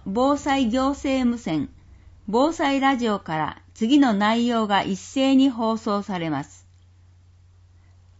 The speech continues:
当日の放送内容。ただいまから訓練放送を行います。緊急地震速報チャイム音。緊急地震速報。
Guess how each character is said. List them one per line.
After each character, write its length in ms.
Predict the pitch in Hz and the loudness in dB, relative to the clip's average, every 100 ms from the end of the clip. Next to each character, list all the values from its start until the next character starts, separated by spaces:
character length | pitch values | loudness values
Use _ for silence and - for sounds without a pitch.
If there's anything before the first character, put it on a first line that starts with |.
| - | -2
当 220 | 285 294 | 2 2
日 260 | 302 285 269 | 0 0 2
の 240 | 269 254 | 2 2
放 280 | 220 262 277 | 0 2 2
送 300 | 294 269 262 | 0 0 2
内 360 | 247 226 160 | 0 0 -2
容。 280 | 147 135 107 - - - - - - - - - - - - - - - - | -2 -4 -8 -16 -20 -20 -20 -20 -20 -20 -20 -20 -20 -20 -20 -20 -20 -20 -8
た 120 | 240 | 0
だ 160 | 269 277 | 2 4
い 120 | 254 | 4
ま 160 | 208 | 2
か 160 | 190 175 | 0 -4
ら 240 | 165 - - - | -4 -4 -10 -20
訓 320 | - 277 285 285 | -2 4 6 6
練 220 | 302 311 | 6 4
放 280 | 285 262 262 | 2 0 0
送 360 | - 196 180 | -2 -2 0
を 240 | 175 - 170 | 0 -2 -4
行 160 | 208 | -4
い 280 | 190 185 175 | -2 -4 -4
ま 160 | 165 170 | -6 -8
す。 260 | - - - - - - - - - - - - - | -12 -20 -20 -20 -20 -20 -20 -20 -20 -20 -20 -20 -4
緊 300 | 285 294 302 | 4 6 4
急 320 | - 285 285 | 2 0 0
地 180 | 240 269 | 0 -4
震 320 | 247 277 269 | 2 6 6
速 300 | 269 254 240 | 4 -2 -6
報 240 | - 254 262 | 0 2 2
チ 140 | 254 | 0
ャ 140 | 240 240 | -2 2
イ 80 | |
ム 160 | 240 240 | 2 2
音。 280 | 160 135 - - - - - - _ - - - - - - - _ _ - | 0 -2 -6 -18 -20 -20 -20 -20 _ -20 -20 -20 -20 -20 -20 -20 _ _ -2
緊 260 | 294 294 285 | 4 6 6
急 240 | 285 285 | 4 2
地 140 | 269 240 | 2 0
震 300 | 254 269 277 | 4 6 6
速 280 | 269 247 - | 4 -6 -8
報。 440 | - 160 139 - | -8 -6 -6 -8